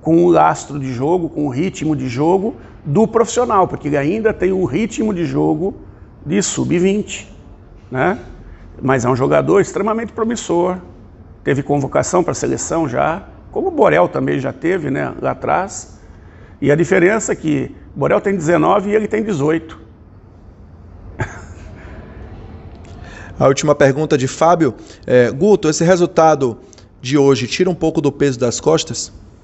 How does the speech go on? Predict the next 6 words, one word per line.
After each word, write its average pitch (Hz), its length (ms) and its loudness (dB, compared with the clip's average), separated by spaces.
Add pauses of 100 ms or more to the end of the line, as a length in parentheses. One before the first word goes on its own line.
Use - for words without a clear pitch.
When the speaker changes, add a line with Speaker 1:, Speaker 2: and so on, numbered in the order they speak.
(1080)
Speaker 1:
Cara, 170 220 4
nós 208 160 0
temos 269 240 -2
um 214 80 -2
planejamento, 170 1040 -2 (360)
né? 156 280 -2